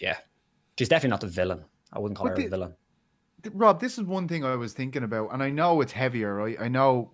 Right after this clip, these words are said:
Speaker 2: the, the political stuff, when you bring that stuff in, it's a lot heavier than a personal insult and stuff like
Speaker 1: Mm.
Speaker 2: this. But I can remember, did you watch The Last Dance?
Speaker 1: Yes.
Speaker 2: So there's a part in The Last Dance, I think it's episode six,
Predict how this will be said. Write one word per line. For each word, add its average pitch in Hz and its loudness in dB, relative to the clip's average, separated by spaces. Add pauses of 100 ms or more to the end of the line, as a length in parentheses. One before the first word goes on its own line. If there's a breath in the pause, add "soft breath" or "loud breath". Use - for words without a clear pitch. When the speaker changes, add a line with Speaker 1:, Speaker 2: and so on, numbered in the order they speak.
Speaker 2:
the, 110 -6
the 107 -4 (120)
political 135 4
stuff, 110 -4
when 117 -4
you 113 -2
bring 131 -2
that 117 0
stuff 110 -4
in, 110 -4
it's 107 -8
a 113 -4
lot 113 0
heavier 113 -4
than 101 -6 (240 soft breath)
a 120 -12
personal 123 -4
insult 120 -4
and 104 -6
stuff 113 -6
like 107 -2
Speaker 1:
Mm. 95 -2
Speaker 2:
this. 120 -4 (320 soft breath)
But 180 2
I - 4
can 214 0
remember, 220 2
did 151 -6
you 262 2
watch 254 4
The 196 0
Last 151 4
Dance? 127 -2 (500)
Speaker 1:
Yes. - -2 (500)
Speaker 2:
So 156 4
there's 170 2
a 175 0
part 208 2
in 190 -2
The 156 2
Last 143 4
Dance, 120 0
I 113 -2
think 123 -4
it's 113 -4
episode 113 -2
six, - -8